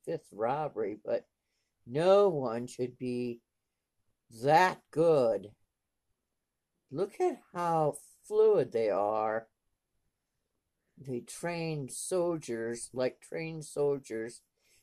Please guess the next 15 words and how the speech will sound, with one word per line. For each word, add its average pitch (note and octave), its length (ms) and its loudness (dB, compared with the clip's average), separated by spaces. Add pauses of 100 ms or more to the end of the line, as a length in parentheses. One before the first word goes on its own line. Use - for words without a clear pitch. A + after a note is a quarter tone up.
(120)
Not F3+ 520 4
a C3+ 120 2
misstep E3+ 960 -2 (140)
or C3 280 4
an A2+ 280 -2
odd D#3 500 0
gesture D#3 680 -2 (440)
among D3 460 0
them." G#2+ 240 -8 (280)
Yep, A#2 440 -8 (220)
I B2 240 -2
agreed. C3 500 -8 (1300)
"Nor D#3+ 960 4 (1120)
are B2 400 -4
they, A#2+ 560 0